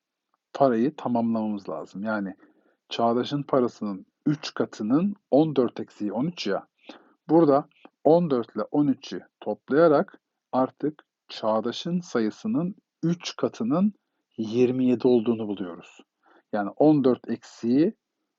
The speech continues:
on üç rakamına buradan ikisini toplayarak ekliyoruz. Bilinmeyen sayı ile, bilinmeyen sayı üç ile çarpılmıştır. Çarpma işlemi yerine bölme işlemini yaparız. Şimdi de burada yine ters işlem kullanacağım. Yirmi yediyi buldum. Artık bir yirmi yedim var.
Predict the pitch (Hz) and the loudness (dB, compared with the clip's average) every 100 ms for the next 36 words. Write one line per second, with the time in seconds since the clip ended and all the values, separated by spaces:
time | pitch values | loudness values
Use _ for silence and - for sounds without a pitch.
0 | _ - 151 139 117 - 107 110 98 92 | _ 0 4 4 2 -4 -4 -4 -6 -6
1 | 120 127 113 107 110 - 110 120 113 - | -2 -2 -2 -4 -6 -8 -6 -6 -6 -2
2 | 107 139 170 _ _ - 117 _ - 90 | 0 0 -2 _ _ -6 -6 _ -8 -8
3 | - - - _ _ _ - 156 180 156 | -10 -20 -20 _ _ _ 0 2 4 4
4 | 120 104 - 156 156 127 143 - _ _ | 0 -2 -2 4 6 6 4 0 _ _
5 | - 147 170 113 101 - 160 175 - 147 | -4 0 2 0 -4 0 0 0 -2 -2
6 | 151 127 - 135 139 - 156 196 _ _ | 0 -2 0 -2 -2 -4 -4 -6 _ _
7 | _ - 135 - 139 - 107 113 127 143 | _ -4 -4 -2 -6 -4 -2 0 0 4
8 | 147 120 - 107 156 156 - - 156 165 | 4 2 -4 -6 -2 -2 -4 -6 -6 -4
9 | 156 156 151 151 151 143 165 _ - _ | 0 2 4 4 6 4 2 _ -20 _
10 | _ _ - 139 - 104 110 107 - 104 | _ _ 2 2 0 -10 -8 -8 -8 -8
11 | 98 101 139 165 _ _ _ - 127 139 | -6 -2 -2 -2 _ _ _ -10 0 4
12 | 156 170 165 151 180 160 156 131 135 - | 4 4 2 4 2 4 2 2 0 -2
13 | _ 131 120 - - 131 120 120 123 127 | _ -6 -6 -6 -4 -4 0 -2 2 2
14 | 117 131 123 110 - | 2 0 -2 -4 -6